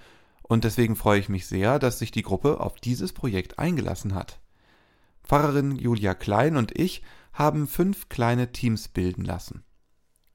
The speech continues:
Diese haben je einen Vers aus dem Psalm eingesprochen. Doch nicht nur das. Die zweite Aufgabe war etwas anspruchsvoller.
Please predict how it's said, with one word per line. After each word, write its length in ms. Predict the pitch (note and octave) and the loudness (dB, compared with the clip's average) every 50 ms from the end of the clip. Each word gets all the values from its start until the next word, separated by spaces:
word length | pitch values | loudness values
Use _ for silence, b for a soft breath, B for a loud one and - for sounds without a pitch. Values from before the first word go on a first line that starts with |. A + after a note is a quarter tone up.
| - - | -8 -6
Diese 240 | G#2+ G2+ G#2+ G#2 G#2 | -4 -2 0 2 2
haben 260 | G2 G2 F#2+ F#2+ F#2 | 2 2 2 0 -2
je 280 | F2 G2 A#2 C#3 - | -2 0 0 0 0
einen 360 | - - G2+ A2+ C3 D3+ E3 D#3+ | 0 0 0 0 0 0 -2 -4
Vers 420 | - - G2 F#2+ G#2 A#2 A#2 - | -4 -2 -2 0 0 -2 -4 -8
aus 200 | - - - - | -10 -10 -8 -6
dem 160 | - B2 A#2+ | -4 -6 -4
Psalm 320 | - - D#3+ D#3 C#3+ A#2 - | -4 -2 -2 0 0 -2 -2
eingesprochen. 680 | - F#2 F#2 G2 G2 - - - F2 F2 F#2 G2 G2 - _ _ _ _ _ _ _ _ _ _ _ _ - - _ - - - | -4 -4 -6 -6 -8 -10 -10 -10 -10 -10 -10 -10 -14 -14 _ _ _ _ _ _ _ _ _ _ _ _ -20 -20 _ -20 -16 -12
Doch 160 | - - - | -12 -10 -10
nicht 180 | F#2+ - - | -10 -10 -6
nur 100 | - G2 | -4 -2
das. 320 | F#2+ G2+ F#2+ F2+ - - - B B B B B B B B B B | 0 0 0 0 -2 -10 -16 B B B B B B B B B B
Die 140 | F#2+ F2+ - | -8 -8 -8
zweite 420 | - - - - E3 - - F#2 | -2 2 2 2 4 2 2 2
Aufgabe 460 | G#2 F#2 - - - G2+ B2 D#3+ E3 | 2 2 2 2 2 2 4 4 4
war 160 | E3 D#3+ - | 2 2 0
etwas 380 | - - - F3 F3+ - - - | -2 -6 -4 -4 -4 -4 -2 -2
anspruchsvoller. 800 | B2 G#2+ G2 - - C3+ A2 - - - - F2 E2+ G#2 - | -2 -2 -2 -4 -8 -12 -12 -12 -8 -4 -4 -4 -4 -4 -8